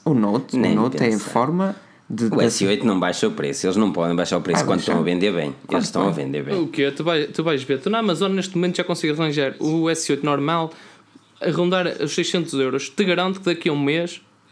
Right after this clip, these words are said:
Speaker 3: eh, arranjas por quinhentos.
Speaker 1: Os S,
Speaker 2: A cena, a
Speaker 1: os
Speaker 2: cena
Speaker 1: S baixam sempre quando o Note é lançado, porque
Speaker 3: Sim.
Speaker 1: se, porque o Note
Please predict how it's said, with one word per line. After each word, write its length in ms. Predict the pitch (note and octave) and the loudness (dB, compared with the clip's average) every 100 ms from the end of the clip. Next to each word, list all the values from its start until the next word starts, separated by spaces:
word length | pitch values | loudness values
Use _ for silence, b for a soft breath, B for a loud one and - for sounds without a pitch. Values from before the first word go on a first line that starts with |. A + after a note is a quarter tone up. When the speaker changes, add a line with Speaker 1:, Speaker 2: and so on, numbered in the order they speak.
| b b | b b
Speaker 3:
eh, 340 | - D#3 D#3 D3+ | 0 2 2 0
arranjas 360 | D#3 F3 E3 | 0 0 -2
por 180 | D#3+ E3+ | -4 -8
quinhentos. 320 | E3 E3+ B2 C3+ | -4 -4 0 0
Speaker 1:
Os 160 | A#2+ C3+ | 2 4
S, 260 | D#3+ - | 4 4
Speaker 2:
A 20 | |
cena, 140 | G#3+ E3 | 2 2
a 20 | |
Speaker 1:
os 60 | B2 | 4
Speaker 2:
cena 180 | A#3 A#2+ | 4 4
Speaker 1:
S 220 | D3 - | 2 2
baixam 380 | B2+ A#2+ - A2 | 0 0 0 0
sempre 540 | - G#2 A2+ C3 C3 | 0 0 2 0 -4
quando 240 | - A2+ G#2+ | -2 0 2
o 40 | |
Note 220 | A2 A2 | 2 0
é 40 | G#2+ | 0
lançado, 420 | G#2 G#2 - - | 0 -2 -4 -8
porque 160 | - C#3 | -6 -2
Speaker 3:
Sim. 140 | C3+ | -2
Speaker 1:
se, 60 | - | 0
porque 280 | C3 C3 | -2 0
o 60 | D3 | 2
Note 600 | B2+ A2 A2+ A2 - | 2 2 0 -4 -14